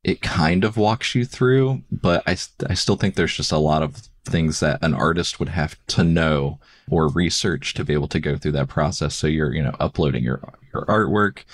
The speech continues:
you're, you know, giving it a name, a description, potentially even a collection name. You have to set up your royalties, yeah, there, there's just a whole slew of things that you have to go through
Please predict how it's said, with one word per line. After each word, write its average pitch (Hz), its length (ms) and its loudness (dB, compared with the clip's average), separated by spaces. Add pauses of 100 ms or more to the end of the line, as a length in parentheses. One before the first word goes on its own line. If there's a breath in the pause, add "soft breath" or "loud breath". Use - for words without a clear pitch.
(360 loud breath)
you're, 76 600 2
you 78 120 0
know, 67 240 0
giving 82 260 2
it 69 200 0
a 71 80 -2
name, 85 360 2
a 78 60 0
description, 78 840 0 (420 soft breath)
potentially 87 440 0
even 78 160 2
a 69 80 0
collection 80 800 0 (280)
name. 73 440 0 (260 soft breath)
You 80 200 0
have 95 160 0
to - 80 -2
set 80 200 2
up 71 140 -2
your 69 100 2
royalties, 82 1000 0 (440 soft breath)
yeah, 73 260 2
there, 78 280 0
there's 92 200 0
just 92 160 -2
a 85 60 0
whole 85 200 0
slew 87 420 0
of 71 120 -4
things 82 260 0
that 73 160 -4
you 87 60 -2
have 87 180 -2
to 73 80 0
go 82 180 0
through 76 300 0